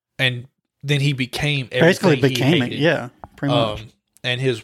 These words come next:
Speaker 1: wife that he did just
Speaker 2: Yeah.
Speaker 1: create it,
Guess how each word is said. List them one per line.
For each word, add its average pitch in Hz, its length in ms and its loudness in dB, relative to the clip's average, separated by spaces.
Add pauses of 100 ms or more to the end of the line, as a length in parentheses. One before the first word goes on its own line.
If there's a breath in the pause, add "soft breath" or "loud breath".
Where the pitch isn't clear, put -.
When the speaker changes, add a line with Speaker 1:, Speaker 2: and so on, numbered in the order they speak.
(100)
Speaker 1:
wife 131 500 0
that 110 160 -6
he 127 220 -4
did 131 460 -2 (180)
just 139 220 2
Speaker 2:
Yeah. 120 80 -2
Speaker 1:
create 147 460 2
it, 104 160 -6